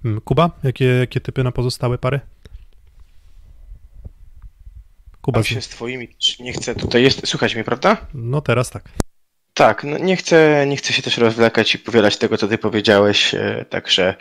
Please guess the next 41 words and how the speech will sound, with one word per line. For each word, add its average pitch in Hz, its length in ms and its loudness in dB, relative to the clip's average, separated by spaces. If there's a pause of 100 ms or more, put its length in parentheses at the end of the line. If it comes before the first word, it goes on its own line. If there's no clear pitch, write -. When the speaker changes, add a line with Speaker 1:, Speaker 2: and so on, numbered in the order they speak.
(500)
Speaker 2:
e, 107 300 0
chociaż 196 300 4
ja 170 80 8
liczę, 160 240 6
że 147 60 6
jedna 143 200 6
polska 131 280 2
drużyna 117 360 2
się, 107 360 0
się - 180 0
w - 100 -16
czwórce 104 400 -2
znajdzie, 92 440 -4 (800)
co 113 100 2
Speaker 1:
Mm. - 20 0
Speaker 2:
najmniej. 92 360 -6 (180)
Speaker 1:
No 196 80 -2
właśnie, 131 260 -2
no 185 120 -2
więc, 170 320 -4
y, 147 120 -4
będzie, 151 600 0
s-, 143 160 -2
będzie 147 380 -2
bardzo 135 300 0
ciekawie. 131 520 0 (360)
Em, 123 460 -4
po 156 120 -2
prostu - 240 -2
nie 160 80 0
chciałbym, 147 300 0
żeby 143 180 0
też 131 120 -2
się 147 100 -6
pojawiały 131 400 0
głosy, 123 360 0
które, 117 540 -8
które 110 260 -8
będą 110 240 -6
mówiły, 113 400 -2
że, 104 240 -4